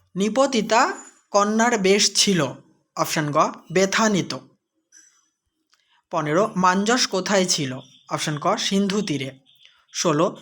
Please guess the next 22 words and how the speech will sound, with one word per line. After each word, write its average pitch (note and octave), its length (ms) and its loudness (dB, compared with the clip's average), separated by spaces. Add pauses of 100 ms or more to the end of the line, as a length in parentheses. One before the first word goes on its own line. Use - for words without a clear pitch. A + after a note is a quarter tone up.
(120)
শ্রীযুত B3 440 0 (200)
মাগন F#3 340 2 (120)
গুণী, D#3+ 200 2 (120)
মাগন F#3 280 2 (120)
কে? D#3+ 120 2 (460)
অপশন D#3+ 300 -4
গ, - 20 4 (340)
আরাকানের F#3 540 0
প্রধানমন্ত্রী। D#3 800 -2 (760)
সতেরো, F3 360 0 (240)
কৃপা A#3 320 0 (140)
করো, D#3 240 2 (1160)
পদ্মা F3+ 340 2 (160)
যার G3+ 200 2 (100)
কাছে G#3 200 0 (100)
কৃপা F#3 260 0 (100)
চাইছেন D3+ 340 0 (140)
তিনি F3 280 0
হলেন D#3 260 2 (500)
অপশন F#3 300 -2
ঘ, - 20 2 (280)
নিরঞ্জন। F3+ 520 0